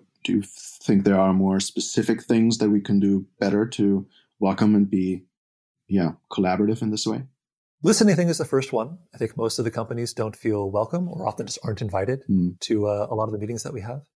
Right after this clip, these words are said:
Speaker 2: I think, I mean, so my solution to this, maybe we'll talk about this in the future, is to make companies, right? Companies often know how to interact with companies much more than they know how to interact with an open source community. And so I think Continuum and Anaconda were a really good example of this, right? They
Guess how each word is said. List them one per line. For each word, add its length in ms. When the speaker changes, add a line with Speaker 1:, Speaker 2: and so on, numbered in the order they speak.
Speaker 2:
I 60
think, 280
I 40
mean, 80
so 240
my 160
solution 320
to 40
this, 340
maybe 100
we'll 100
talk 120
about 120
this 100
in 60
the 40
future, 240
is 100
to 80
make 140
companies, 520
right? 200
Companies 600
often 640
know 180
how 120
to 80
interact 280
with 120
companies 600
much 280
more 140
than 100
they 60
know 100
how 80
to 60
interact 360
with 340
an 80
open 180
source 220
community. 460
And 140
so 320
I 40
think 260
Continuum 400
and 80
Anaconda 380
were 120
a 40
really 100
good 100
example 320
of 80
this, 340
right? 160
They 680